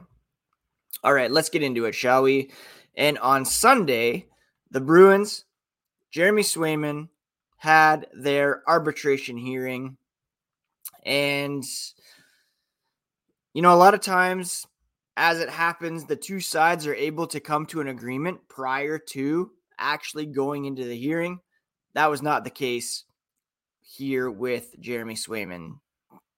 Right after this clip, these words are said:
They had the hearing, both sides presented their cases, and going into it, the two sides were two point eight million dollars apart,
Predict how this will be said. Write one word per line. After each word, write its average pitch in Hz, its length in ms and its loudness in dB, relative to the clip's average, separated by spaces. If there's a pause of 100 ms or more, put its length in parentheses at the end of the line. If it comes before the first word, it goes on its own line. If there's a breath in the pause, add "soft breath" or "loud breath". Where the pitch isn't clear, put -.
(260)
They 110 540 0
had 170 260 6
the 190 80 6
hearing, 160 540 2 (680 soft breath)
both 190 260 6
sides 165 380 4
presented 143 540 -2
their 147 140 0
cases, 123 640 -10 (100)
and 131 500 -4 (1160)
going 175 300 4
into 185 240 2
it, 147 180 2 (920)
the 143 60 -12
two 220 220 -4
sides 165 460 0
were 147 120 -4
two 233 300 -2
point 202 460 -2
eight 165 260 -6
million 147 400 -4
dollars 123 400 -4
apart, 123 480 -4